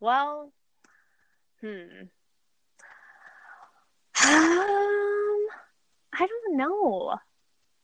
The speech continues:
Maybe, here, let me think about this. I'm gonna have to go with Shalane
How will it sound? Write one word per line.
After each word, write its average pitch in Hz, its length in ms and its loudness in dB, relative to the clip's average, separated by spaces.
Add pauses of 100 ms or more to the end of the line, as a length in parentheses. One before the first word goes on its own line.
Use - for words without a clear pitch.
(380)
Maybe, 320 760 0
here, 190 280 2
let 208 100 -8
me 226 100 -10
think 170 200 -10
about - 280 -8
this. - 360 -10 (3750)
I'm 269 120 6
gonna 440 260 -2
have 403 140 -6
to 294 100 -4
go 247 280 0
with 220 260 -6 (1000)
Shalane 208 720 -6